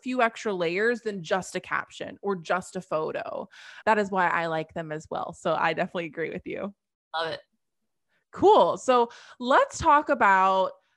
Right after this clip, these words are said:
Speaker 1: how do we start making some money with brand partnerships?
Speaker 2: Yes.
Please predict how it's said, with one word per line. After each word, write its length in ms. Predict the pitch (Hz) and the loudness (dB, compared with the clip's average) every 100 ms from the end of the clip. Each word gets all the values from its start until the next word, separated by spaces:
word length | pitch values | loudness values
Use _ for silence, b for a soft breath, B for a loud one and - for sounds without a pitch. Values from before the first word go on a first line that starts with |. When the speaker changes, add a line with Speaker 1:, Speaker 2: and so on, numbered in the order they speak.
| _ _ | _ _
Speaker 1:
how 260 | - 269 | 2 4
do 120 | 320 | 4
we 240 | 339 349 349 | 0 -2 -4
start 440 | - 254 220 214 | 0 4 4 4
making 300 | 202 190 202 | 0 0 0
some 180 | 190 220 | -2 0
money 540 | 220 180 165 160 160 | 4 4 2 0 -2
with 240 | - 185 - | 0 -2 2
brand 520 | 175 160 160 160 156 | 2 2 0 -2 -6
partnerships? 1120 | - 185 170 160 160 - - - - - - | -2 -2 0 -2 -6 -8 -10 -10 -16 -18 -18
Speaker 2:
Yes. 80 | - | -18